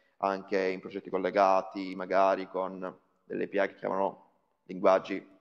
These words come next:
compilati e costruiti, scritti in altri modi. E infine,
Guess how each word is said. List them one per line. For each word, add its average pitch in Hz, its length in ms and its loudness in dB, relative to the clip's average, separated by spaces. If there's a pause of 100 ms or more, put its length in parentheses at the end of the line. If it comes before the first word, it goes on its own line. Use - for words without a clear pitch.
(100)
compilati 95 600 -2
e 92 40 -6
costruiti, 95 760 -6
scritti - 300 -8
in 92 60 -2
altri 104 180 -6
modi. 123 560 2 (960)
E 123 360 4
infine, 131 840 -2